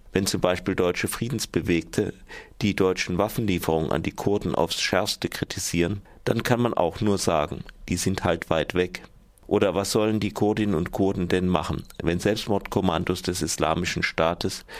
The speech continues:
mit Sprengstoff gefüllten Lastwagen auf sie zurasen,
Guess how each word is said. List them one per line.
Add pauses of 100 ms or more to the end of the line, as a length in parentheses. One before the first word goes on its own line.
(320)
mit
Sprengstoff
gefüllten
Lastwagen
auf
sie
zurasen,